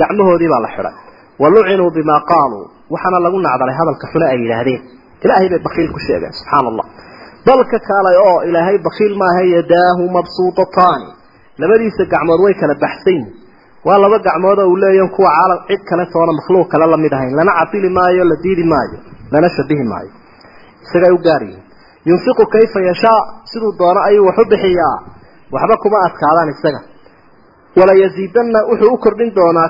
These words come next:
"كثيرا منهم," in badan oo iyaga ka mida, "ما أنزل إليك من ربك." Qur'aankan xaggaaga lagaaga soo dejiyay wuxuu u kordhin doonaa, "طغيانا وكفرا,"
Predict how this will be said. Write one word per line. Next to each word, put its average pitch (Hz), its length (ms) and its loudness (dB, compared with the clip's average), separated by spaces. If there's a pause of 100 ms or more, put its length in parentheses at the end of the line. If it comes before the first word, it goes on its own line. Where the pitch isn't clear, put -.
(100)
"كثيرا 226 600 2 (580)
منهم," 165 460 0
in 214 180 -2
badan 202 260 0
oo 214 140 2
iyaga 202 260 2
ka 214 160 -2
mida, 208 240 2
"ما 202 200 2
أنزل 180 280 2
إليك 185 360 2
من 151 160 2 (100)
ربك." 160 240 -4 (100)
Qur'aankan 196 400 0
xaggaaga 190 520 -4
lagaaga 160 380 -2
soo 208 240 2
dejiyay 190 380 2
wuxuu 208 220 4
u - 20 2
kordhin 220 340 0
doonaa, 160 220 2
"طغيانا 180 420 2
وكفرا," 139 360 -6